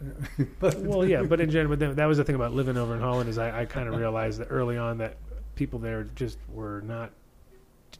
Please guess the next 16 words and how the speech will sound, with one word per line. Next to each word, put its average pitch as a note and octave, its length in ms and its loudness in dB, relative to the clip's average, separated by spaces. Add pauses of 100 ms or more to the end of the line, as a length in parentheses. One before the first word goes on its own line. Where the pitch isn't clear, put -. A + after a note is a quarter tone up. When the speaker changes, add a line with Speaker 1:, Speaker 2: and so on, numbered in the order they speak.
Speaker 2:
they A2 120 -8
weren't A#2+ 240 -6
going A2+ 240 -4
in G#2 160 -8
deep, G#2+ 280 -6
you G#2+ 60 -10
know G2+ 60 -8
what G2 60 -10
I G2+ 40 -10
mean? A2 160 -6
So G#2+ 140 -6
they A2 120 -2
didn't A#2 160 -4
really A2 180 -4
understand G#2+ 440 -8
what G2+ 140 -6